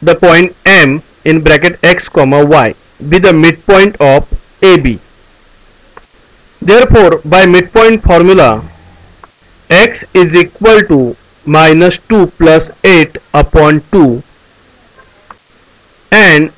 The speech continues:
Y is equal to three plus minus one upon two, which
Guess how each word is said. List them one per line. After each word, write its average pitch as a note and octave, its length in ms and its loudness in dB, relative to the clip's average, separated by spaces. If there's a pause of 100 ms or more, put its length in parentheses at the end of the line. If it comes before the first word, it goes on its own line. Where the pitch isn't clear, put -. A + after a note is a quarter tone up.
Y E3+ 500 0
is F3+ 240 -2
equal G3+ 540 0
to C3 260 -4 (920)
three A#3+ 360 0 (120)
plus F3+ 400 2 (180)
minus D#3 580 0
one C#3+ 320 0 (240)
upon F3 500 0 (100)
two, D3+ 260 -2 (1080)
which A#3 320 -2